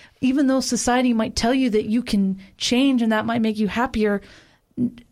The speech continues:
nothing will make you happy except for loving others and loving God.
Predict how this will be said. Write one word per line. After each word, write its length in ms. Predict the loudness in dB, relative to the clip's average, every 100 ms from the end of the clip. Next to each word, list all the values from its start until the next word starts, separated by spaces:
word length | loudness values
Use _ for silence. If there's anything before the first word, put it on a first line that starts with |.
| _
nothing 420 | 0 0 0 0
will 120 | 2
make 260 | 2 0 0
you 80 | -2
happy 400 | 0 -2 0 -2
except 340 | -2 -4 -4
for 180 | -2 -2
loving 380 | 0 0 0 -2
others 340 | -2 0 0
and 120 | 0 0
loving 260 | -2 -4
God. 320 | -4 -4 -6